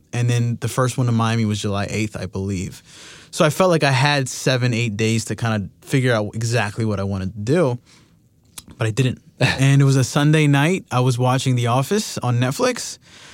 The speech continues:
Speaker 1: Um, eight oh eight, got a notification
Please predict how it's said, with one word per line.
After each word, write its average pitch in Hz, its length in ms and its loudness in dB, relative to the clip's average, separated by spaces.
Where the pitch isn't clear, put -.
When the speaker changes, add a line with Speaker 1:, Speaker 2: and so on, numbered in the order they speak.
Speaker 1:
Um, 143 600 2
eight 147 160 4
oh 143 140 4
eight, 143 260 0
got 143 140 4
a 139 40 4
notification 143 840 0